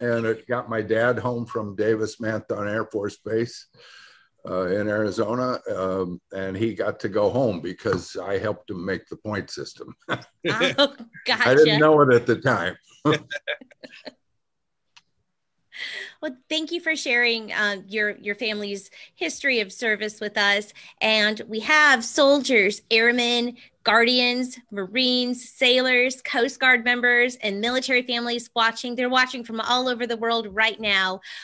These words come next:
Speaker 2: What
Speaker 1: Oh, that's
Speaker 2: words of,
Speaker 1: great.
Speaker 2: what were, <laughs> yeah, it is. It's pretty neat.
Speaker 1: I also,
Speaker 2: So
Speaker 1: I should say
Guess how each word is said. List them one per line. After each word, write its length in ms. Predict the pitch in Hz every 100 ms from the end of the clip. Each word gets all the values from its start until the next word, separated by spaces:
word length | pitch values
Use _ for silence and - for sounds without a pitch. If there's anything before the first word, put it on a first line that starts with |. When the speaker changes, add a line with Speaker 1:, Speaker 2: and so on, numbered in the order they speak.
| -
Speaker 2:
What 240 | 233 254 349
Speaker 1:
Oh, 60 |
that's 100 | -
Speaker 2:
words 260 | 311 302 262
of, 60 |
Speaker 1:
great. 160 | 240 - 226
Speaker 2:
what 180 | 285 -
were, 140 | 254 269
<laughs> 140 | 277
yeah, 380 | 262 220 339 359
it 60 | 311
is. 260 | 349 349
It's 180 | 330 262
pretty 260 | - 381 302
neat. 200 | 285 262
Speaker 1:
I 40 | 196
also, 220 | 247 -
Speaker 2:
So 160 | 214 165
Speaker 1:
I 80 | 151
should 280 | - 226
say 220 | - 190